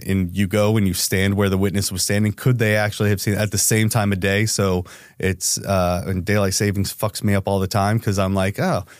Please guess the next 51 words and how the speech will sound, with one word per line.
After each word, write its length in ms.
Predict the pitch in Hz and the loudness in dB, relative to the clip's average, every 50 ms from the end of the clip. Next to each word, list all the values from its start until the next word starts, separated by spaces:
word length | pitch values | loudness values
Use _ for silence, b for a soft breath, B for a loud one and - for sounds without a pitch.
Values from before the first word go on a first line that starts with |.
| B B B | B B B
there's 160 | 170 165 156 | -2 -2 -2
plenty 320 | - - 214 208 214 180 | -2 0 0 2 2 4
of 80 | 127 113 | 4 4
light 220 | 104 95 95 92 | 2 2 0 0
here." 240 | 95 107 101 95 98 | 0 2 2 4 4
And 120 | 104 107 113 | 4 2 2
then 120 | 117 113 | 2 2
I 60 | 113 | 2
realize 420 | 110 113 117 113 110 110 113 110 107 | 2 2 2 2 2 2 2 2 0
there's 180 | 107 101 95 | 0 0 0
a 60 | 101 | -2
daylight, 420 | 92 95 120 113 107 104 101 - - _ _ _ _ _ - | 0 0 2 2 2 2 0 -2 -6 _ _ _ _ _ -2
uh, 160 | 120 110 104 | 0 0 0
shift 320 | 101 - - 143 131 - - | 0 0 0 0 0 0 0
in 80 | 104 | 0
time, 320 | 104 - 127 123 131 131 110 | 0 2 2 2 2 2 2
and 80 | 101 | 2
I'm 100 | 101 101 | 0 0
like, 180 | 101 98 98 - | 0 0 -2 -4
"Fuck." 320 | - - - 123 98 - | -4 -2 0 0 -2 -2
So 200 | - - 107 104 | -2 0 0 2
I, 160 | 104 101 101 107 | 2 2 0 0
now 160 | 113 110 107 | 2 2 2
I 60 | 107 | 2
gotta 340 | 107 110 104 101 98 95 95 | 2 2 2 2 0 0 -2
find 300 | - - - 123 117 107 | -4 -2 0 0 0 2
something 160 | - 107 95 | 0 0 0
to 60 | 95 92 | 0 0
do 180 | 92 123 135 | 2 2 2
for 160 | 135 - 107 | 2 2 0
an 80 | 95 90 | 0 0
hour, 340 | 90 92 92 98 101 113 117 B B B B B B B B B | 0 0 0 0 0 0 0 B B B B B B B B B
uh, 380 | B - 95 95 90 90 92 90 | B 0 2 2 4 2 2 2
and 120 | 82 101 101 | 2 2 2
then 220 | 92 95 95 95 - | 2 2 0 -2 -2
go 180 | - 120 113 110 | 0 2 2 2
back 320 | 90 110 117 127 131 - | 2 2 0 0 0 0
and 140 | 104 98 92 | 0 0 2
look 180 | 95 95 95 | 0 0 -2
with 120 | - 95 - | -4 -6 -4
the 80 | 101 | -2
same 240 | 98 - 107 101 101 | -2 0 0 0 0
lighting 280 | 101 107 117 113 104 95 | 2 2 2 0 0 -2
conditions. 480 | 101 87 95 92 87 101 98 98 - B B B B B B B B B B B B | -2 -2 -2 -2 -2 -4 -4 -6 -6 B B B B B B B B B B B B
Um, 480 | - 117 113 110 110 110 110 107 98 - _ _ _ _ _ _ _ _ _ _ _ _ _ _ - - | 0 2 2 4 4 4 2 2 0 -2 _ _ _ _ _ _ _ _ _ _ _ _ _ _ -8 -4
so, 360 | 135 - - 160 139 135 127 104 - - - - - | -2 0 2 2 2 2 0 -2 -6 -12 -14 -8 -4
I 80 | 135 135 | 0 2
mean, 180 | 131 131 127 | 4 4 4
it's 180 | 127 127 - - | 2 2 0 0
not, 340 | 151 151 147 147 135 - 143 | 2 2 2 2 0 0 2
uh, 340 | 127 120 120 117 113 110 | 2 4 4 4 2 2